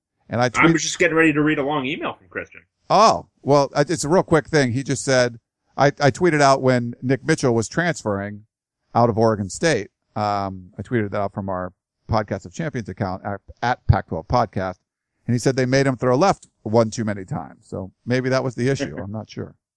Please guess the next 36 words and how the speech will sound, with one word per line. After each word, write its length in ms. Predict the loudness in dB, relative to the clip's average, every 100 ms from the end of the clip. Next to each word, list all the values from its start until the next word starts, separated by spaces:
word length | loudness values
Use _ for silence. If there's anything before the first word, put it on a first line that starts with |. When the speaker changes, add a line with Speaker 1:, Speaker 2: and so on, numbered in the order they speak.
| _ _ _ _ _
Speaker 2:
So 120 | -16 -8
good. 260 | -6 -8 _ _ _
So 200 | -8 -6
good. 280 | -4 -6 -6 _ _ _ _ -20 0
All 80 | 2
right, 180 | 2 0
from 120 | -2
Christian 440 | 0 0 -2 -8 -8
again. 440 | -2 0 0 -4 -6
Uh, 300 | -2 -2 0
"Ryan 280 | 0 0 0
and 80 |
Dave, 300 | 0 0 0 -4
as 160 | -6
astonishing 560 | -4 -4 -4 -4 -6 -6
as 140 | -4
it 60 | 2
was 180 | 2 2
for 80 | 0
me 140 | 0
to 60 | 2
go 120 | 0
six 300 | 0 -2 0
and 80 | 2
oh 80 | 2
in 60 |
my 100 | 0
picks 240 | 0 -2 0
for 120 | 2
week 220 | 2 2
twelve, 380 | 2 4 4 0 _ _ -2
I 80 | 2
went 180 | 2 2
an 80 | 2
equally 460 | 2 2 2 4 4
astonishing 580 | 2 0 0 0 -4